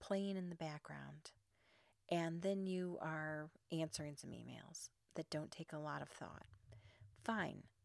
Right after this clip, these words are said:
that's not really what I mean. Here's what I do mean. So my desk at work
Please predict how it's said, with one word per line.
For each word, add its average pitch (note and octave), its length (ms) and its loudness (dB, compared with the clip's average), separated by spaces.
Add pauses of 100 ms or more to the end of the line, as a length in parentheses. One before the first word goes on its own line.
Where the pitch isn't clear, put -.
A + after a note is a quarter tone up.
that's F#3 320 2
not F#3+ 240 2
really E3 240 0
what D3+ 160 -2
I D3 80 -2
mean. C3+ 440 -8 (600)
Here's D#4 300 4
what D4+ 100 8
I A3+ 80 8
do F3 220 2
mean. C3 320 -4 (1700)
So - 180 4
my G3+ 160 4
desk F#3+ 480 2
at C#4 160 0
work F3+ 460 0